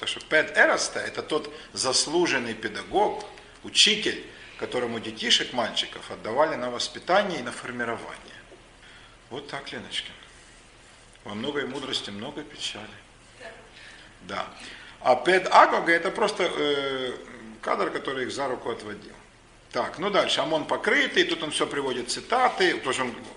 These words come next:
берет откуда-то, он всю хрень взял.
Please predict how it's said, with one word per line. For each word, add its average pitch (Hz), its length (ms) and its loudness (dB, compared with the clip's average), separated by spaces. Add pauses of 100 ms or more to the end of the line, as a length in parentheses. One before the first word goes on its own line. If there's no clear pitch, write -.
(200)
берет 143 200 0
откуда-то, 135 600 -2
он 123 140 -6
всю 113 340 -4
хрень 123 320 -6
взял. 107 340 -4